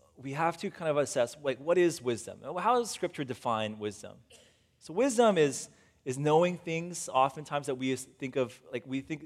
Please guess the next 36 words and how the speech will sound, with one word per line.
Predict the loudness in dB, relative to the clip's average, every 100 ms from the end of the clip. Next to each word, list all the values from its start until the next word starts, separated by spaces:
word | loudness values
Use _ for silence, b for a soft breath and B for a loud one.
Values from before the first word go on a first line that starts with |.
| -6
wisdom | -4 -4 -4
is | -6 -6
knowing | -6 -4 -4
things | -8 -8 -8 -8
and | -4
knowing | 0 2 0
a |
lot, | 2 4 4 0 -6 b b b
maybe | -2 2 2 0
having | -2 -2 -2
a |
lot | 0 0
of |
experience. | -2 -10 -10 -8 -8 -10 -16 _ b b b
What | -2
Scripture | 0 -4 -2
defines | -6 0 2 2 0
wisdom | 0 0 0 -4 -4 -8 -12
in, | -14 -12
in |
the | -8
biblical | -6 -4 -6 -8
sense, | -6 -8 -8 -14 -18 b b b b -2
as | 0 0
Charles | -2 2 2 2
Spurgeon | -2 -2 -2 -6
defines | -6 -4 -4 -4
it, | -6 -4
is | -2 -4 -6 -16 b b
wisdom | 6 8 8 4 2 2 -4
is | -4 -2
the | 0
right | 4 6 6 4 -4
use | -6 -4 -4 -6
of | -10
knowledge | -8 -4 -2 -2 -4 -8 -8 -12